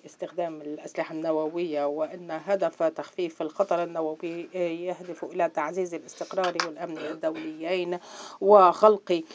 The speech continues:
المذاهب العسكرية في استخدام الأسلحة النووية. آه، ويمكن أن يلعب دورًا أساسيًا في تحقيق عالم خال من الأسلحة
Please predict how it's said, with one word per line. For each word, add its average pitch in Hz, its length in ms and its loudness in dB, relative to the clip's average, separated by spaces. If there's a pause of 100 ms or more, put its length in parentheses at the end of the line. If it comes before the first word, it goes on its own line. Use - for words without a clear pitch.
(280)
المذاهب 196 520 6
العسكرية 175 920 2
في 170 200 -8
استخدام 165 720 -2 (420)
الأسلحة 180 800 4
النووية. 170 720 -2 (340)
آه، 175 200 0 (280)
ويمكن 175 920 0
أن 175 240 -8
يلعب 170 340 0
دورًا 170 520 -4
أساسيًا 175 920 -6
في 196 180 -4
تحقيق - 720 -6
عالم 175 720 -4
خال 180 240 -6
من 165 300 -16
الأسلحة 165 180 -14